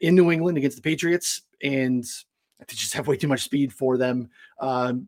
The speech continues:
basically on both sides of the ball. I think, you know, Miami is gonna be excellent this season. I wanna find different ways to, to get down on them. Talked about that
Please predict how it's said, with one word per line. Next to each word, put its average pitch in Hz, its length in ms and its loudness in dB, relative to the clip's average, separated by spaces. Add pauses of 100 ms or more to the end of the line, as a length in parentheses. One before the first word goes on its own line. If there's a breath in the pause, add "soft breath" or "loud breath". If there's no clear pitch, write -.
(120)
basically 160 380 0
on 147 60 2
both 139 140 4
sides 135 200 0
of - 20 -16
the 123 60 -12
ball. 120 260 2
I 120 40 -16
think, 127 280 -6
you 143 60 -4
know, 127 80 -2
Miami 123 260 0
is 123 80 0
gonna 127 100 0
be 120 360 -2
excellent 139 300 -4
this 131 100 -4
season. 135 280 0
I 131 40 0
wanna 127 180 0
find 135 180 0
different 131 220 -4
ways 131 360 2
to, 127 260 0 (400 loud breath)
to 143 80 -6
get 135 160 0
down 156 220 4
on 190 60 2
them. 214 440 0
Talked 139 200 -2
about 131 200 0
that 135 240 0